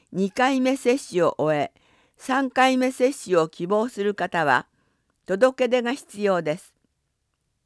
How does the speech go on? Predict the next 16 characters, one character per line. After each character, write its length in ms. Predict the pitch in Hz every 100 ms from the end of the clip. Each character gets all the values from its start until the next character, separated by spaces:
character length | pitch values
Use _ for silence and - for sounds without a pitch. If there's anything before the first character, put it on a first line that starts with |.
| _ _ _ _ _ _ _ _ _ _
方 240 | 220 233
法 300 | 233 220 214
は、 260 | 196 190 - _ _ _ _
市 420 | - - 254 262
ホ 280 | 247 247 247
ー 20 |
ム 180 | 247 247
ペ 240 | 233 240 220
ー 60 |
ジ 160 | 165 165
を 80 | 156
確 320 | 160 - 180
認、 340 | 180 165 147 _ _ _ _ _ -
ま 140 | 180
た 200 | 208 208
は 280 | 185 156 139